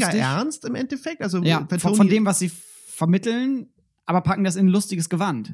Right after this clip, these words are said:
Speaker 2: Fat Tony ist kein ernster Rapper. Antilopen, Antilopengang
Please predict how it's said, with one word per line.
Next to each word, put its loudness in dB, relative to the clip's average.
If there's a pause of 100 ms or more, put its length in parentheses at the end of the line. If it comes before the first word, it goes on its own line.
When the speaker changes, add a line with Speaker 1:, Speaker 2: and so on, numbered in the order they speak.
(160)
Speaker 2:
Fat 0
Tony 2
ist -4
kein -2
ernster -2
Rapper. -2
Antilopen, -2
Antilopengang 0